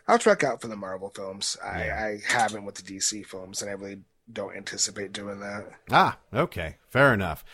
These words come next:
Speaker 2: Well, uh, we're about at the hour mark, boys and girls. So, uh, there it is. It's in the can. Big Bald Broadcast. If you would like to tweet at us, please do.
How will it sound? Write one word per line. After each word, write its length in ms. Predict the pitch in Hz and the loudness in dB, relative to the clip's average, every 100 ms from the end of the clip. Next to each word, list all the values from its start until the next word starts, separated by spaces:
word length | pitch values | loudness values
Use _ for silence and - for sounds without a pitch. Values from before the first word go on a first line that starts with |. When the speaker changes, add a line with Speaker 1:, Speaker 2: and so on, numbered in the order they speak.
| - - | -18 -10
Speaker 2:
Well, 360 | 113 151 165 156 | 6 10 12 12
uh, 440 | 147 139 135 127 | 12 12 10 8
we're 260 | 120 220 - | 6 6 6
about 280 | 127 147 175 | 6 8 10
at 140 | 151 | 8
the 160 | 123 117 | 6 8
hour 260 | 175 196 | 10 10
mark, 340 | 120 110 104 - | 8 6 4 2
boys 300 | 113 110 98 | 2 2 2
and 120 | 98 | 0
girls. 580 | 104 107 117 151 - - _ | 2 4 6 4 0 -8 _
So, 400 | - 120 113 113 | 0 6 8 8
uh, 280 | 113 113 101 - | 6 6 2 2
there 220 | 135 170 | 6 8
it 60 | 165 | 8
is. 340 | 214 147 95 | 8 6 4
It's 160 | - - | -4 2
in 120 | 170 | 4
the 80 | 160 | 4
can. 520 | - 165 190 160 90 - | 4 4 6 4 2 -2
Big 200 | - 151 | 0 2
Bald 300 | 147 147 143 | 6 8 8
Broadcast. 720 | 117 127 160 147 117 101 92 - | 8 8 8 6 4 4 2 -2
If 140 | 101 | -2
you 140 | 123 170 | 0 2
would 160 | 151 | 4
like 240 | 123 131 - | 4 4 2
to 80 | |
tweet 420 | 95 - 151 190 - | -6 -2 2 2 2
at 220 | 104 98 | 2 4
us, 260 | 95 95 | 4 2
please 460 | - - 220 226 135 | -4 -2 0 2 0
do. 340 | 107 101 95 | 0 2 2